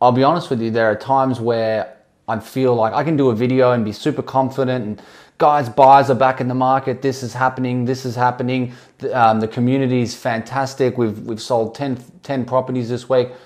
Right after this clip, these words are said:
I can go and do that on video and then go into someone's living room and then they go to me, "Mitch, how's the market?" And I go, "Wha-, ah, well, um, the, the market's pretty good,"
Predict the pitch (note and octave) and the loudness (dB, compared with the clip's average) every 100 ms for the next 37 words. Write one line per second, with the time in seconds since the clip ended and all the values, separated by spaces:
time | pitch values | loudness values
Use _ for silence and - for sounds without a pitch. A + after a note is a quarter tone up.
0 | - - E3+ E3+ D#3+ C#3+ B2 C3+ C3 B2+ | -6 -2 0 4 4 4 4 2 4 2
1 | A#2 A#2 B2 A#2 A2 A2+ A#2+ A2+ A#2+ B2 | 0 0 2 2 2 0 -2 2 2 2
2 | A#2 - B2 A#2 G2+ A#2 C3 A#2+ G#2 G#2 | -2 -4 -4 -4 -4 -4 -2 -4 -6 -6
3 | A2+ A#2 A2+ G#2+ A2 G#2+ G#2+ G#2+ _ _ | -6 -4 -2 -2 -2 -2 -6 -10 _ _
4 | _ C3+ B2+ B2+ B2 B2 A2 A2 B2+ - | _ -4 -4 2 2 2 0 2 0 -2
5 | D#2+ G#2+ A2 A2+ G#2 - - _ _ - | -4 -2 2 4 2 0 -18 _ _ -6
6 | C#3 D3+ D3+ C#3 A#2 G2 A2 A#2+ A#2 G#2+ | 0 2 4 4 4 2 2 2 4 0
7 | - A#2+ A#2 A2 F#2+ F#2+ G2+ _ - C3 | 0 2 2 2 -4 -10 -18 _ -8 -6
8 | B2 B2+ - C3+ E3+ F#3+ - D#3 A#2+ G2+ | -6 -8 -2 2 2 0 -4 -2 0 0
9 | B2 G3 | -2 -2